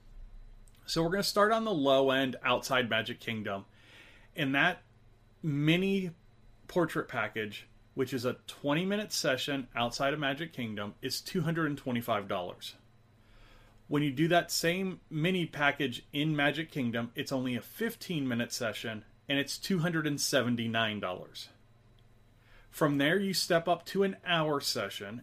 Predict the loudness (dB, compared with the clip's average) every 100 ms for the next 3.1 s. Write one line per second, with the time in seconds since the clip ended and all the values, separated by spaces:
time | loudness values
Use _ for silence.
0 | -6 -4 -4 -2 2 2 2 -2 0 -2
1 | -2 -4 -4 -6 -2 -2 -2 -2 0 0
2 | 0 -2 -4 0 0 0 -6 -6 -6 -6
3 | -8